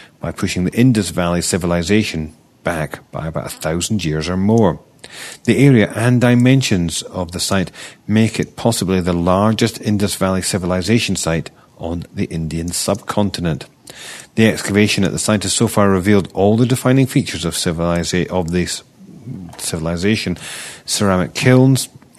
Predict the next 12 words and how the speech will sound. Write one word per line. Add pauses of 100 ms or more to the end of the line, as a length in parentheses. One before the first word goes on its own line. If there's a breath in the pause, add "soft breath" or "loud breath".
(120)
wheel-made
pottery
in
the
distinctive
red
colour, (300 loud breath)
Indus
strip-on
seals,
and
even